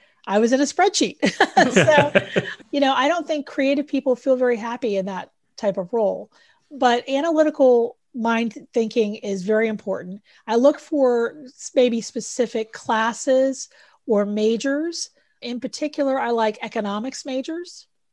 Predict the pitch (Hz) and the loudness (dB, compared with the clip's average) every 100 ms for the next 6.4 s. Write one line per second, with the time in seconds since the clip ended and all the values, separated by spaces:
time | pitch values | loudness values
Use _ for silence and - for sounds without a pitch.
0 | _ _ - 233 247 226 127 214 214 202 | _ _ -4 -4 0 0 2 0 -2 -2
1 | 190 202 - 202 180 151 147 165 - - | -4 -6 -8 -10 -8 -10 -12 -14 -14 -16
2 | _ _ 139 - 151 - 208 202 196 196 | _ _ -12 -12 -12 -6 -2 -2 -2 -4
3 | 196 190 - - - 320 330 370 302 285 | -6 -10 -14 -20 -6 -2 -2 -2 -2 -2
4 | 269 262 240 233 220 208 277 320 254 202 | -2 -4 -2 -2 -2 -2 -2 -4 -6 -4
5 | 190 180 190 180 196 226 196 180 190 175 | -4 -4 -6 -2 -4 -4 -8 -10 -10 -12
6 | 175 170 185 | -12 -12 -14